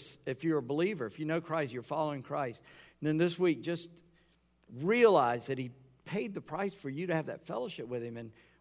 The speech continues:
where it's broken, restore it. But you might be here and you say, "Man, if I died right now, I don't know Jesus. I don't, I'm not sure I even believe all this stuff." But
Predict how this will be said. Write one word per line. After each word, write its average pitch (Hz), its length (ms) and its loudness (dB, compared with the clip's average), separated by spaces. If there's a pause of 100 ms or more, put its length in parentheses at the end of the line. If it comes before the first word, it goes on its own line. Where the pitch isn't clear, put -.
where 180 160 2
it's 190 160 -4
broken, 185 440 -4
restore 160 520 -4
it. 104 100 -10
But 123 140 -6 (180)
you 135 120 -8
might 165 260 -2
be 147 80 -4
here 143 200 -2
and 139 120 -6
you 135 60 -8
say, 156 180 -6
"Man, 175 260 -8
if - 100 -12
I 214 120 -2
died 156 220 -2
right 135 140 -6
now, 139 160 -6
I 180 120 -4
don't 196 160 -8
know 98 100 -12
Jesus. 135 420 -12
I 165 120 -4
don't, 165 200 -4 (360)
I'm 196 100 0
not 190 160 2
sure 180 160 2
I 165 80 6
even 160 260 2
believe 170 300 -4
all 123 140 -4
this 113 180 -6
stuff." 113 340 -6 (140)
But 120 160 -10